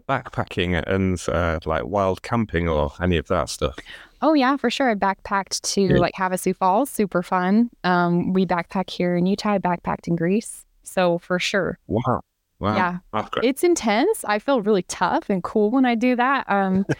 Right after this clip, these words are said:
Speaker 1: <laughs>
Speaker 2: got all my gear on me. You know, I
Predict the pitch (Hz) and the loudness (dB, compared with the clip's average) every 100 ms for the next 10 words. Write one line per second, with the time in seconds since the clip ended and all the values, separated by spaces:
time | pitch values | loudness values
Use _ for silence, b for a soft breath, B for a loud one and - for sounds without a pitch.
0 | B 147 120 _ 220 208 - 220 226 185 | B 0 0 _ -2 -2 0 2 4 2
1 | 165 - - 175 196 214 240 240 240 240 | -2 -8 -4 -2 2 4 4 4 4 4
2 | 247 320 202 196 | 6 4 4 2